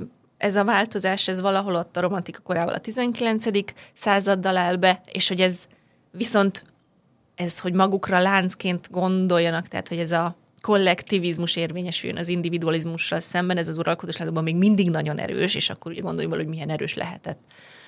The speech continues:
Mondjuk az ezerötszázas években, nem tudom, itt mindig eszembe jut még mindig a Korona című sorozat, hogy menj-, hogy amikor beszélnek ugye nyolcadik Eduárdról, aki lemondott, vagy,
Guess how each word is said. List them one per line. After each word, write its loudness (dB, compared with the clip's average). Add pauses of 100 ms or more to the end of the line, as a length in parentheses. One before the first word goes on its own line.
(100)
Mondjuk 2
az 0
ezerötszázas 0
években, 0 (260)
nem 0
tudom, 4
itt -12
mindig 2
eszembe 2
jut -2
még -2
mindig 2
a 0
Korona 0
című -2
sorozat, 0
hogy -2
menj-, 2 (140)
hogy -2
amikor 0
beszélnek 0
ugye -6
nyolcadik -6
Eduárdról, -4
aki -6
lemondott, -6
vagy, 0